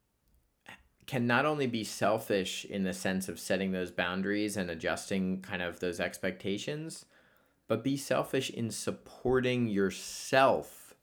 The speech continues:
with this extra time. Take care of yourself. Slow down, check in, notice how you're feeling,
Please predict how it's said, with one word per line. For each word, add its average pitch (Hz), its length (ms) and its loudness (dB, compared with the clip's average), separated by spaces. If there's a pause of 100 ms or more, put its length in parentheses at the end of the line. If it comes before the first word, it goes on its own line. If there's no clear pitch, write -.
(360)
with 101 320 2
this 98 180 0
extra 85 400 -6
time. - 600 -10 (1160)
Take 120 320 -2
care 123 360 2
of 98 160 0
yourself. - 800 -10 (400)
Slow - 580 0
down, 101 500 0 (420)
check 107 400 0
in, 80 340 -6 (160)
notice 110 480 0
how 113 100 -4
you're 92 200 0
feeling, 82 440 -6